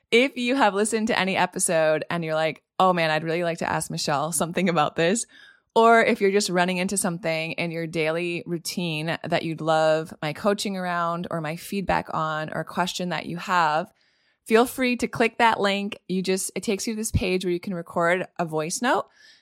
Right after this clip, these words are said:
Um, and then when you hit submit, it sends it right to my email. And then what I've been doing is going through those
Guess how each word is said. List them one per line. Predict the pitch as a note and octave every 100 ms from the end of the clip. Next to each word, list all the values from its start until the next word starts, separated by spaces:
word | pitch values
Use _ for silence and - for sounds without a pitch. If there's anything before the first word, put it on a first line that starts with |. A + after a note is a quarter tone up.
| _
Um, | F#3+ F3 E3
and | G3+ F#3+
then | F3+ F3+
when | F3
you | G3+
hit | A3 -
submit, | F3+ F3 F3+ A3 - _ -
it | F#3
sends | F#3+ F#3+
it | F3+
right | F3
to | -
my | F3 D3
email. | D#3+ C#3+ B2 - _ _ _ G3
And |
then | F#3+ F#3
what | F3+
I've | G3
been | G#3 G3
doing | F3 E3+ E3+
is | F3+ E3+
going | E3 E3+ F3+ F#3
through | - F#3+ G#3
those | F#3 D3+ D3 E3 G3 B3